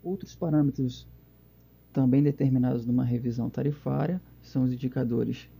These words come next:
técnicos, o dec e o fec, a duração de interrupção equivalente por consumidor e a frequência de interrupção equivalente por consumidor.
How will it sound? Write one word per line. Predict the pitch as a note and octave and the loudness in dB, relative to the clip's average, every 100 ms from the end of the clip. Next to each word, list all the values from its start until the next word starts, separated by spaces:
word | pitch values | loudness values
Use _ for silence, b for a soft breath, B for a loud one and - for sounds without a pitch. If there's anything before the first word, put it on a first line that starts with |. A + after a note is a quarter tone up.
| - - | -20 -2
técnicos, | C3 C3+ F3 F3 F3+ F3 - - - | -2 0 -2 -2 -4 -8 -10 -20 -6
o | |
dec | B2+ A#2+ A2+ - | -2 0 -2 -4
e | C3 | -8
o | |
fec, | C#3 C3 C3+ D3+ - - B B B - - - - | -6 -4 -4 -6 -14 -20 B B B -20 -20 -20 -20
a | - | -12
duração | A#2+ B2+ B2 - C3 | -2 0 0 0 2
de | B2 A#2 - | 2 0 -12
interrupção | C#3 B2 B2 - - A#2 | -4 -2 -2 -4 0 0
equivalente | A#2 B2+ B2 A#2+ A#2+ - | 0 0 0 0 0 -2
por | B2 - | -10 -2
consumidor | A#2+ - B2+ A#2 A#2 A#2 A#2 | -2 0 0 2 0 0 0
e | |
a | A#2+ | -2
frequência | - A#2 - B2+ C#3 A#2+ | -4 -8 -2 2 2 0
de | A#2+ | -4
interrupção | A#2+ A#2+ A#2+ - - - | -4 -4 -6 -6 -8 -6
equivalente | B2 B2 B2 A2+ A2+ A2+ - - B B B B B - | -6 -4 -2 -2 -4 -6 -14 -20 B B B B B -14
por | - B2+ | -8 -2
consumidor. | C#3 C#3 D3+ D3+ A2+ A2 | -2 -2 0 0 0 -2